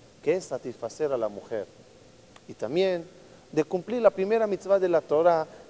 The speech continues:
que es procrearse. Esa es la bendición más grande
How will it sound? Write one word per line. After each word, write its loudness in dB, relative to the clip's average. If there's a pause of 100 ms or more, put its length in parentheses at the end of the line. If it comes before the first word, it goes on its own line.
(340)
que 0
es -6
procrearse. -4 (680)
Esa 2
es -4
la 2
bendición -6
más -6
grande -6